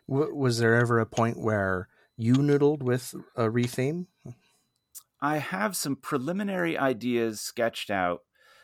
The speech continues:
Speaker 2: Um, i-, i-, you can tell I'm serious about something when it makes it into my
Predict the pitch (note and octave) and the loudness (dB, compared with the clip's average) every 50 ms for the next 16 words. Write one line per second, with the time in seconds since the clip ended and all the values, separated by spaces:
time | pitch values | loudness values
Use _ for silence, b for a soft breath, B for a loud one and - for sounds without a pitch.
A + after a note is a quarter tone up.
0 | b b b b b b _ - G#2 G2+ G#2 G2+ G2 G2 G2 F#2 F#2+ G2 F#2+ F#2+ | b b b b b b _ -6 -2 0 2 2 2 0 0 -2 -4 -6 -8 -10
1 | - _ _ _ _ _ _ _ A#2+ B2 - C3+ C3 B2 C3+ C3+ B2+ C#3+ C3 A#2+ | -14 _ _ _ _ _ _ _ -4 -2 -2 -4 -6 -2 -2 -2 0 0 -2 0
2 | - F3 F#3+ F3+ E3 D3+ C#3 - - D3+ D3+ C3 A#2+ G#2+ - G2 A2 G#2+ G2 - | 4 6 8 8 8 6 6 4 2 4 4 4 4 4 0 2 2 2 2 2
3 | - A#2 G#2 - A2 G#2+ G#2 G#2+ G2+ G2 - - A2+ A2 G#2+ - - A2 G2+ G#2 | -2 -4 -2 -2 -2 -2 0 0 0 -2 -2 -2 -4 -4 -4 -4 -4 -4 -2 -2
4 | G#2+ G#2 - G#2 F#2+ F#2 F#2 F2+ | -4 -4 -6 -4 -4 -4 -4 -4